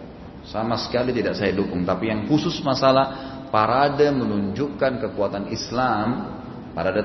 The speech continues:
tauhid, artinya sekarang ini lagi, lagi menginternasional, ya kan, itu. Orang-orang memberikan isyarat dengan tauhid. Allah satu, gitu kan.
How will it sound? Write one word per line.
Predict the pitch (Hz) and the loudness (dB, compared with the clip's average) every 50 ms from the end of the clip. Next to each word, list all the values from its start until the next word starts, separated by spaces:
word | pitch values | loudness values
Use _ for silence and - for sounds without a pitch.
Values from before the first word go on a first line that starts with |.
| 104 | 2
tauhid, | 104 104 107 101 101 127 139 135 | 4 4 4 4 4 2 2 2
artinya | - 113 101 95 - 120 131 139 147 143 - - - - - - | 2 -2 -2 0 2 2 4 4 2 2 -2 -6 -8 -10 -10 -8
sekarang | - - 131 127 127 135 131 139 | -4 2 4 6 6 6 4 4
ini | 165 175 165 | 4 4 6
lagi, | 147 135 120 117 120 117 113 113 - 110 | 6 6 6 6 4 4 4 2 2 2
lagi | 110 110 107 104 117 | 4 4 4 4 4
menginternasional, | 107 110 113 120 139 151 165 156 - 160 139 127 139 131 117 117 - 135 120 117 117 104 92 90 90 95 107 127 139 - - - - - - - - - - - - | 4 4 4 4 4 4 2 4 4 2 2 4 4 2 2 2 2 2 2 4 4 4 4 4 4 2 2 0 -2 -4 -8 -10 -12 -12 -12 -14 -14 -14 -16 -12 -8
ya | - 95 | -4 -4
kan, | 98 95 | -2 -2
itu. | 92 95 110 - - - - - - - - - - - | 0 -2 -2 -2 -4 -6 -10 -10 -12 -12 -14 -12 -4 0
Orang-orang | 110 117 120 120 117 120 127 139 151 156 151 143 131 | 2 4 4 4 2 2 2 4 4 4 2 2 0
memberikan | 123 113 117 131 131 131 151 156 160 165 160 147 135 | 0 2 2 0 2 2 2 2 2 2 0 -2 -2
isyarat | 131 113 - - 123 123 135 160 156 | -2 -2 0 2 2 4 4 4 4
dengan | 131 123 123 131 135 127 135 | 4 2 2 2 2 4 4
tauhid. | 135 131 131 127 151 160 135 - - - - - - - - - - - - - - - - - | 2 2 4 2 4 2 2 2 0 -6 -8 -10 -10 -12 -12 -12 -12 -14 -14 -14 -14 -14 -6 -2
Allah | - 123 135 143 139 131 | 0 2 4 6 4 4
satu, | - - 135 135 - - 139 117 95 92 92 | 4 2 0 0 2 0 -2 0 0 -2 -2
gitu | 95 92 95 | -2 -2 0
kan. | 101 120 104 | -2 -2 -4